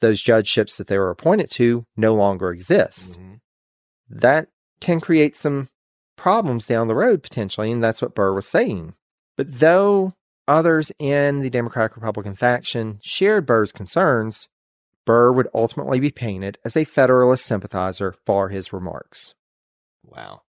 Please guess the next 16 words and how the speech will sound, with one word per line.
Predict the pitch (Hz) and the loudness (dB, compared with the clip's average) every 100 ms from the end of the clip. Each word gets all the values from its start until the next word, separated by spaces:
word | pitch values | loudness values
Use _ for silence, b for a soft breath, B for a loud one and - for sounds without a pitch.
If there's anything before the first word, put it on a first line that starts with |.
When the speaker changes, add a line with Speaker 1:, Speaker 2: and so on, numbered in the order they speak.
| - | -14
Speaker 2:
No | 113 123 | -10 -8
winning. | 113 120 95 - _ _ _ - | -8 -10 -14 -18 _ _ _ -16
Speaker 1:
No | 101 98 107 | -6 2 4
winning. | 107 95 85 101 _ _ _ _ _ _ _ | 6 4 0 -10 _ _ _ _ _ _ _
He | 214 | 0
didn't | 285 285 | 0 2
help | 226 226 - | 2 2 0
his | 127 | -2
cause | - 113 110 - | 2 2 2 2
by | 113 113 | 2 2
appearing | - - 170 175 170 | -2 -4 -2 -2 -4
at | 120 | -8
a | 113 | -4
celebration | - 160 143 117 - 120 - | 0 0 2 0 0 -6 -8
of | 110 | -8
the | 120 | -6